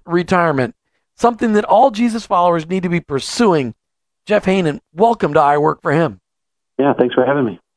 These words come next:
Speaker 1: Yeah, Martha and I are honored to have you. And, and Jeff, when, when, when I got a, I got an older brother who's a theologian, and he came across your article in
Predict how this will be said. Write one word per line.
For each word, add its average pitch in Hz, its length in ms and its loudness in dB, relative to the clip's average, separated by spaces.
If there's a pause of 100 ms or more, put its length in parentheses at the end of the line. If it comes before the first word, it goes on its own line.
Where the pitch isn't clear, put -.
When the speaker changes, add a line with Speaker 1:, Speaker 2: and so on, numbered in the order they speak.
(460)
Speaker 1:
Yeah, 196 100 2
Martha 208 300 2
and 202 60 2
I 196 180 2
are 175 340 2
honored 226 320 2
to 175 80 2
have 170 240 0
you. 180 120 0 (340)
And, 208 200 -4
and 196 160 -6
Jeff, 220 260 2
when, 202 300 0 (300)
when, 208 300 -2 (240)
when 214 260 -2
I 214 100 0
got 294 140 2
a, - 160 0
I 214 60 0
got 240 100 0
an 226 60 4
older 233 200 2
brother 165 380 0
who's 226 260 0
a 240 60 0
theologian, 202 720 2
and 143 120 -4
he 285 120 4
came 285 240 -2
across 202 360 2
your 190 140 0
article 180 560 2
in 180 300 -4